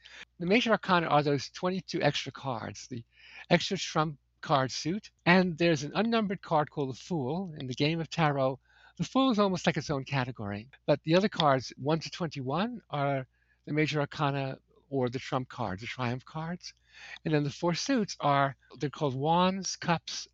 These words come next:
swords, and modern usage, pentacles, and old usage, coins.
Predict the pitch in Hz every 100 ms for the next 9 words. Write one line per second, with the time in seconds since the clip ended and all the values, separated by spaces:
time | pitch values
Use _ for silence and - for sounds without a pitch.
0 | - - 165 151 151 151 147 - - 135
1 | 131 123 123 - _ _ 131 143 196 220
2 | 156 131 139 - 160 156 170 160 151 127
3 | 131 127 131 - 120 - - 117 101 98
4 | -